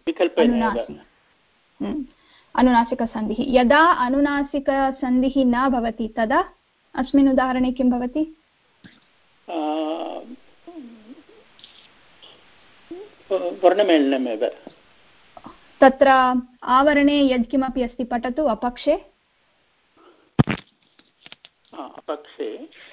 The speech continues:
Speaker 1: अपक्षे तस्मात् जलां जशोन्ते इत्यनेन, जलां जशोन्ते, आ, इति सूत्रप्रकारं,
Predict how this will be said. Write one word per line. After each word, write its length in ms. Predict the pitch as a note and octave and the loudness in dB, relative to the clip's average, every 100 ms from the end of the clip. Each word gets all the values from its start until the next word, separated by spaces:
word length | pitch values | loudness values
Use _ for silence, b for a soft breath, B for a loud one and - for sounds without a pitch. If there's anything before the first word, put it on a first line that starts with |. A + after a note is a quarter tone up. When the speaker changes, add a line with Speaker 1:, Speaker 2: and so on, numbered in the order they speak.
| B B B _ _ _ - - | B B B _ _ _ -20 -12
Speaker 1:
अपक्षे 640 | D3+ F3+ F3 - E3+ D#3 C#4+ - | -10 -8 -10 -6 -4 -4 -8 -10
तस्मात् 600 | - - - - D4 B2+ | -12 -6 -6 -6 -8 -2
जलां 380 | D#3 E3+ F#3+ A#3 | 2 2 0 -2
जशोन्ते 680 | E3 E3 - F#3+ - G#3 G#3 | -2 0 0 -2 -2 -2 -2
इत्यनेन, 840 | - - A2 G#2+ A2+ A#2 G2 - | -4 -6 -6 -6 -6 -8 -10 -6
जलां 240 | C3+ C#3 E3+ | -2 0 -2
जशोन्ते, 800 | F3+ C3 A#2+ C3 A#2+ - C#3 - B B B _ _ - | 0 -2 -2 -4 -6 -4 -6 -6 B B B _ _ -4
आ, 280 | A#2+ A2+ A2+ - - - - - - - | -2 -2 -4 -8 -10 -12 -14 -20 -20 -16
इति 500 | - - C#4+ D#3+ D#3+ - | -16 -4 0 4 2 2
सूत्रप्रकारं, 960 | C#3+ D3 C3 A#2 - C3+ B2 B2 E3+ | -2 2 2 2 -2 -2 0 0 -2